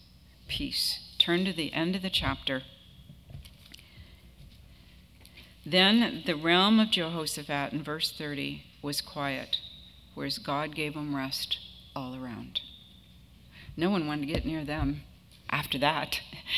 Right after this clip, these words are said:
I wouldn't want to tangle with their God, would you? If I lived in that area. Their witness was great. The witness of God was great for them. The fear of the Lord came upon all.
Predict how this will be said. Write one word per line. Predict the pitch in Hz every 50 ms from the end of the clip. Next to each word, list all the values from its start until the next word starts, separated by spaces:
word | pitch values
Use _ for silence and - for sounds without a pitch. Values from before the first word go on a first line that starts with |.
| - - - - - -
I | - 170 190 185
wouldn't | 190 196 180 175 156 131
want | 156 156
to | 147 147
tangle | - 190 156 147 143 147 143
with | 143 143 -
their | 156 143
God, | 139 151 147 139 143 143
would | 147 147 135 135
you? | 160 160 175 208 240 233 - - - - - - - - - - - - - - - - - - - - - - -
If | 143 - -
I | 151 151
lived | 160 151 156 151 156
in | 160 156 160
that | 156 156 -
area. | 131 156 151 151 147 147 151 156 - - - - - - - - - - - - - - - - - - - - - - - - - - - - - - -
Their | - 208 208
witness | 185 185 202 165 - 170 165 - -
was | 151 139 -
great. | - 143 127 127 127 127 - - - - - - -
The | - 185
witness | 151 143 147 - - 160 156 143 - 170
of | 151 151
God | - 147 143 147 147 -
was | 143 139 -
great | - 139 139 139 135 -
for | - - 147
them. | 135 143 135 131 135 143 143 131 -
The | 151
fear | 143 - - 170 170 170
of | 165 156
the | - 156
Lord | 156 160 160 160 156 139
came | - 170 165 165 160
upon | 143 - - 156 147 143 135
all. | 139 143 139 139 143